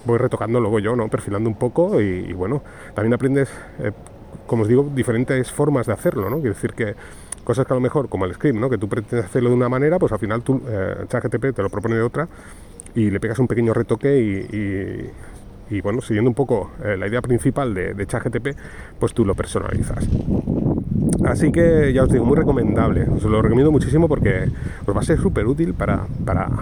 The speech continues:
crear código, para modificar código también, y luego también, claro que sí, te corrige código, o sea, si tú tienes un script que no te funciona, <laughs> a mí me pasó, empecé a tocar una cosa, dije, "Voy a probar a ver", lo pongo y me encontró el fallo, o sea, es fantástico, ¿no? Además, cuando te crea código,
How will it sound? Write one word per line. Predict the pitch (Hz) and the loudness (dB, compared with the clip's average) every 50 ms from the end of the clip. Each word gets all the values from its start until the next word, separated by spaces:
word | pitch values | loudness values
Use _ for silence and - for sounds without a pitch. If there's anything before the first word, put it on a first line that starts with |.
| - - - - - | -2 -4 -4 -4 -2
crear | - 110 107 110 - | 0 0 0 0 2
código, | - 120 117 131 143 196 277 285 - - - - - - - - - - | 2 2 4 4 2 0 -2 -4 -6 -6 -6 -4 -4 -4 -4 -4 -6 -4
para | - 107 101 98 | -4 -4 -2 0
modificar | 98 95 90 - 98 - 107 107 | 0 -2 -2 -2 -4 -4 -4 -2
código | - 113 123 143 160 - | 0 0 2 2 2 2
también, | 107 101 110 120 156 226 247 - - - - | 0 0 0 0 0 0 -2 -4 -6 -4 0
y | 131 | 2
luego | 135 123 | 2 2
también, | 110 110 120 127 147 139 | 2 2 2 2 2 2
claro | - 127 127 | 2 2 0
que | 117 | 2
sí, | - 151 127 | 2 0 0
te | 101 | 0
corrige | - 98 98 104 - - | 0 -2 -4 -4 -2 -2
código, | - 143 156 131 92 90 | 2 2 2 2 2 -2
o | 90 | -4
sea, | - 104 92 87 | -6 -8 -8 -8
si | - 101 | -10 -10
tú | - - 120 117 | -6 -2 -2 0
tienes | 107 123 123 113 117 | 0 0 0 2 2
un | 120 117 | 2 2
script | - - 170 143 - - | 2 2 2 0 0 -2
que | - 101 | -4 -4
no | 104 101 | -4 -2
te | 120 | 0
funciona, | 107 131 123 - 156 151 165 196 254 - - - - - | 0 0 2 2 2 2 2 0 -2 -4 -8 -6 -2 -2
<laughs> | 156 - - 147 110 | 0 0 0 0 0
a | |
mí | 110 113 117 | 2 0 0
me | 117 | 0
pasó, | 110 113 - 170 180 254 - - - - - - - | 0 -2 0 -2 -2 -2 -4 -12 -16 -16 -16 -16 -14
empecé | - - 104 110 | -8 -6 -4 -4
a | 101 | -2
tocar | - - 120 120 | -2 0 0 0
una | 117 117 107 | 0 0 0
cosa, | - 147 - 165 | 0 0 0 0
dije, | 147 113 - - | -2 -2 -2 -2
"Voy | 98 110 123 | -2 -2 -2
a | |
probar | 117 - 107 104 98 90 | 0 0 0 0 -2 -2
a | |
ver", | 87 - - - - - - | -6 -10 -12 -16 -18 -12 -8
lo | 98 92 87 | -6 -6 -2
pongo | - 117 131 147 185 220 - - - - - - - | 0 0 2 2 0 0 -4 -14 -18 -18 -18 -10 -2
y | - 101 101 95 95 | 2 4 4 4 4
me | 95 92 92 | 4 2 0
encontró | 90 90 - 127 - 131 | 0 0 -2 -2 0 0
el | 131 | 0
fallo, | - 113 131 139 98 - - - - | 0 -2 -4 -4 -4 -6 -8 -12 -10
o | - | -6
sea, | - 98 - | -6 -4 -4
es | 90 - | -4 -4
fantástico, | - 120 107 - 127 - - 110 92 101 101 | -4 -4 -4 -4 -4 -4 -2 -2 -2 -2 -2
¿no? | 101 127 190 - - - - - - - - - - - - - - - - - | -2 -2 -4 -6 -10 -16 -16 -16 -16 -18 -18 -18 -18 -18 -18 -18 -16 -16 -10 -4
Además, | - 135 131 127 143 165 170 | -2 -2 0 0 0 0 0
cuando | - 214 190 165 127 | 2 2 2 2 2
te | 135 120 | 2 0
crea | 127 147 156 151 147 147 147 143 123 - | 0 2 2 2 0 0 0 -2 -2 0
código, | - 143 143 147 139 131 131 131 127 127 123 110 | 2 2 4 4 6 4 4 4 4 2 2 0